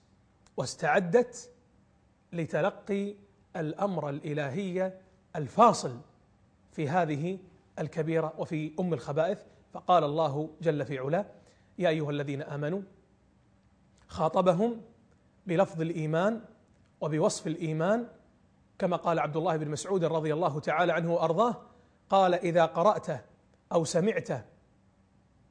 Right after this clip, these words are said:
قول الله تبارك وتعالى: 'يا أيها الذين آمنوا فأرعها سمعك'"، يعني انتبه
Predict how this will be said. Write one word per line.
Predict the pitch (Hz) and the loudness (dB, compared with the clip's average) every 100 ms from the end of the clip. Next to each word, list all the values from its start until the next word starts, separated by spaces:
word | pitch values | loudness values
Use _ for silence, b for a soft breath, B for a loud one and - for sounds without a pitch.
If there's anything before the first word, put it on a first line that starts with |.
| _ _ _ | _ _ _
قول | 208 220 202 | 8 10 10
الله | 185 208 190 | 8 6 4
تبارك | - 175 196 185 185 | 0 2 4 2 2
وتعالى: | 170 165 165 175 143 B B B | 0 2 2 2 0 B B B
'يا | 156 175 233 233 | 2 8 10 8
أيها | 208 214 214 | 4 4 6
الذين | 202 196 185 226 | 6 6 4 2
آمنوا | 196 185 190 214 247 269 - | 0 0 2 2 2 0 -2
فأرعها | - 185 202 240 196 185 208 196 240 247 | 2 4 6 6 4 2 2 4 2 2
سمعك'"، | - - 220 190 151 175 - - - _ _ _ _ _ _ | 0 6 6 6 0 -2 -4 -20 -20 _ _ _ _ _ _
يعني | 151 151 | -4 0
انتبه | 262 262 190 131 | 2 4 4 2